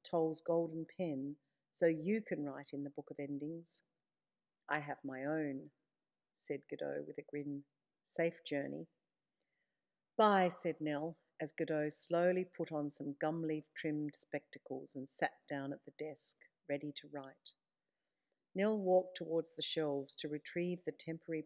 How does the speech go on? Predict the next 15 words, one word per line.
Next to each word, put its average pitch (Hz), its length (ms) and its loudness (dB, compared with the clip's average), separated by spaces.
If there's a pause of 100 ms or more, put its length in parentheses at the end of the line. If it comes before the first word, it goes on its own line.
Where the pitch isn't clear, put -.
(100)
pass-outs - 640 -8
from 147 200 -8
the 147 80 -8
photocopier. - 760 -8 (760)
To 226 160 0
her 233 120 0
surprise, 139 680 -6
when 175 200 0
she - 160 -4
looked 190 240 -6
back - 280 -4
at - 180 -12
her 151 120 -4
beloved 156 480 -6
Go-, - 180 -6